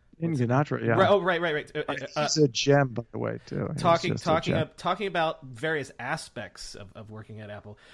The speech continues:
Speaker 2: Um, but so let, let's end with this. Um, I think the best analogy on your blog about working with Apple that you,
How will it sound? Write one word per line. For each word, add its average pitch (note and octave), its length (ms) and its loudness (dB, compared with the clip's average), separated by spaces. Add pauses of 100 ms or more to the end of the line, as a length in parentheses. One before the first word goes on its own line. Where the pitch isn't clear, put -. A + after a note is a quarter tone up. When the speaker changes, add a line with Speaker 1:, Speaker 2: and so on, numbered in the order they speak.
(220)
Speaker 2:
Um, D3+ 340 0
but E3+ 180 -6
so G#3 140 -4
let, A#3 220 -6
let's A3+ 200 -4
end G3+ 220 -4
with E3+ 200 -8
this. C#3+ 380 -6
Um, B2+ 360 -6
I C#3 80 -10
think A3 300 -10
the D4+ 80 -8
best F#3 360 -6
analogy C#3+ 520 -4
on B2 120 -8
your A#2 120 -8
blog A#2 340 -8
about G#2+ 260 -12
working A2+ 360 -14
with G2+ 220 -16
Apple A2 360 -14
that G2 140 -18
you, G2 300 -18